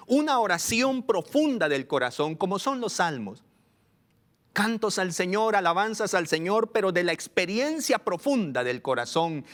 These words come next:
del hombre que la recita, que la escribe. Y este rey, en el Salmo cincuenta y uno, expresó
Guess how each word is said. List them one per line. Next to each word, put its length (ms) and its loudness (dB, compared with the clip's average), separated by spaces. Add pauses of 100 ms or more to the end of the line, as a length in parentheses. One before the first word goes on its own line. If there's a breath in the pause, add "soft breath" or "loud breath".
del 240 2
hombre 460 0
que 100 0
la 140 0
recita, 520 -4
que 100 -2
la 80 0
escribe. 580 -2 (1000)
Y 180 4
este 220 -2
rey, 360 0
en 120 2
el 100 0
Salmo 340 -2
cincuenta 540 -2
y 100 2
uno, 340 -2 (760)
expresó 840 0